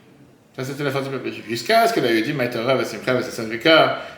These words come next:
qui a eu la joie, qu'on a vu la différence avec, ça représente aussi les Tfilin, la Torah, et cetera, et cetera.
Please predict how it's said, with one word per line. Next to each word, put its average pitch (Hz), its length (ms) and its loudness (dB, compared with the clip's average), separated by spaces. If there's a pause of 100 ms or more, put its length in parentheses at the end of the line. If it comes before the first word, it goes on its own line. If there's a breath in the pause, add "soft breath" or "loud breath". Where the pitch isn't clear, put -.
(120 loud breath)
qui 95 60 -6
a - 20 0
eu 113 100 2
la 104 120 0
joie, 127 360 4
qu'on 104 180 -4
a 98 40 -6
vu 107 100 -6
la 107 80 -2
différence 104 480 -6
avec, 95 200 -6 (200)
ça 95 160 -10
représente 98 360 -8
aussi 101 260 -8
les 98 80 -8
Tfilin, 131 400 -2
la 101 80 -6
Torah, 117 420 2
et - 220 -8
cetera, 101 180 -6
et 98 60 -8
cetera. - 260 -14